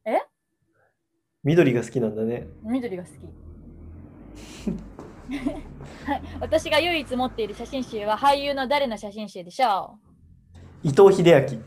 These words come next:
Speaker 1: 持ってねえよ。出してんのかよ。
Speaker 2: <laughs> えー？誰よ？
Speaker 1: え、もう人気。
Speaker 2: 斎藤工。
Speaker 1: 斎藤工？いや、嫌い。
Speaker 2: うん。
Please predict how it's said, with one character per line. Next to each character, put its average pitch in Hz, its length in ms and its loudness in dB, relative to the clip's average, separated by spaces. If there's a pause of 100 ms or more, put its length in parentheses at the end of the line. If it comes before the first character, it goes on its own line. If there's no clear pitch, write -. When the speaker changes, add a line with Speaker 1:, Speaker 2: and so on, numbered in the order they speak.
(220)
Speaker 1:
持 247 100 -6
っ - 40 -10
て 214 140 -10
ね 330 200 -2
え - 20 0
よ。 185 160 -4
出 285 80 0
し - 80 -10
て - 80 -2
ん 254 60 -4
の 208 100 -6
か 185 100 -6
よ。 170 140 -10
Speaker 2:
<laughs> - 80 -10 (2250)
え 147 120 4
ー？ - 60 4 (2000)
誰 359 340 8
よ？ 120 480 6 (840)
Speaker 1:
え、 285 120 0
も 233 120 -2
う - 20 0
人 294 180 -4
気。 214 140 -8
Speaker 2:
斎 220 180 8
藤 226 120 6
工。 202 80 8
Speaker 1:
斎 - 120 6
藤 175 340 2 (1900)
工？ 381 160 -10 (640)
い 262 60 -4
や、 359 220 2
嫌 302 240 0
い。 - 40 -2
Speaker 2:
う 131 40 -4
ん。 113 280 -10